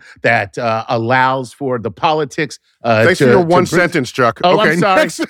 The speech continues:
Speaker 2: <laughs>
Speaker 1: I'm sorry. Now, moving on. All right. By
Speaker 2: Damn,
Speaker 1: the
Speaker 2: that's
Speaker 1: way,
Speaker 2: the longest, uh, P S A I have ever heard.
Speaker 1: Okay,
Speaker 2: We're going on for
Speaker 1: and,
Speaker 2: half
Speaker 1: uh,
Speaker 2: the
Speaker 1: and
Speaker 2: show.
Speaker 1: let me just end with, uh, I love soccer.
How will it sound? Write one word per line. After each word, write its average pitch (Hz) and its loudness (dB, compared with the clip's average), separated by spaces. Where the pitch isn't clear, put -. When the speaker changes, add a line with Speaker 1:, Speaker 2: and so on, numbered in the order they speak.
Speaker 2:
<laughs> - -16
Speaker 1:
I'm 330 -2
sorry. 175 0
Now, 208 0
moving 330 2
on. 180 0
All - -6
right. 160 -6
By 269 4
Speaker 2:
Damn, 185 2
Speaker 1:
the 202 2
Speaker 2:
that's 185 0
Speaker 1:
way, 170 0
Speaker 2:
the - -
longest, 214 2
uh, 180 4
P 202 0
S 180 -2
A 165 2
I 135 0
have 127 -2
ever 151 2
heard. 127 0
Speaker 1:
Okay, 170 -2
Speaker 2:
We're 147 0
going 147 4
on - 2
for 190 0
Speaker 1:
and, 185 -2
Speaker 2:
half 147 2
Speaker 1:
uh, - -2
Speaker 2:
the 143 -2
Speaker 1:
and - 0
Speaker 2:
show. 170 2
Speaker 1:
let 131 2
me - -6
just 190 -4
end 180 0
with, 170 -2
uh, 151 -2
I 131 -6
love 185 -4
soccer. 180 -6